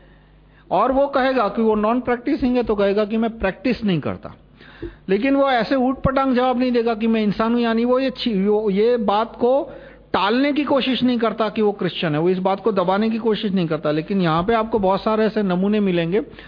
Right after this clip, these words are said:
जो कि अपना धर्म स्वीकार करने से उनको घबराहट होती है।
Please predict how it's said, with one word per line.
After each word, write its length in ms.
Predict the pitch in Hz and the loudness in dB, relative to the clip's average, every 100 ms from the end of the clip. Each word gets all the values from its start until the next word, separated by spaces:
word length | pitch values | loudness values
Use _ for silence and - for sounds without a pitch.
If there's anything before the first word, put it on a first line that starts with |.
| - - - | -20 -20 -4
जो 120 | 175 | -2
कि 140 | 175 240 | 0 0
अपना 280 | 196 220 220 | 0 0 0
धर्म 300 | 160 185 226 | 0 2 0
स्वीकार 440 | - 196 220 240 | 0 0 0 0
करने 320 | 233 214 226 | 0 0 0
से 100 | 220 | 0
उनको 540 | 220 196 190 226 294 - - - - | 0 2 2 0 -2 -10 -20 -20 -4
घबराहट 480 | 190 190 202 185 151 | 0 2 2 2 0
होती 240 | 117 113 | -2 -4
है। 100 | 92 | -8